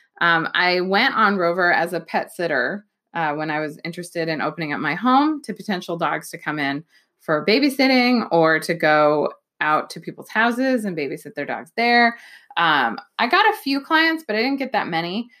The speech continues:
Um, but Rover's nice 'cause they take less than twenty-five percent of your earnings, which I thought was fair. Um, but basically, you just, like, put a listing up and people contact you. Um, you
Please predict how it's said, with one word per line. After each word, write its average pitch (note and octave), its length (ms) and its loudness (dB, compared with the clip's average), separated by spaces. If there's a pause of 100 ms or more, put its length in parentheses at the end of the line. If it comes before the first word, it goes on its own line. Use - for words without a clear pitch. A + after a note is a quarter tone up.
(200)
Um, E3 320 2
but F#3+ 240 2
Rover's C#4+ 380 4
nice A#3+ 200 0
'cause A3 160 -6
they G3+ 120 0
take G#3 220 -6
less E3+ 200 -2
than G3 140 -10
twenty-five C3+ 420 -10
percent - 320 -10
of D3+ 100 -12
your C#3 160 -8
earnings, - 380 -12
which D#3+ 160 -12
I F3 80 -2
thought E3+ 220 -2
was E3 140 -12
fair. - 300 -6 (360)
Um, D#3 300 2
but D#3+ 100 0 (220)
basically, B3 420 0
you A3 120 0
just, G3+ 120 -6
like, F#3+ 180 -2
put G#3 100 -2
a F#3 60 2
listing F3 400 -4
up D#3 200 -2
and E3+ 140 -8
people D#3 440 -4
contact D3 500 -6
you. C#3+ 400 -4 (120)
Um, C3+ 400 -2 (1040)
you F3 540 6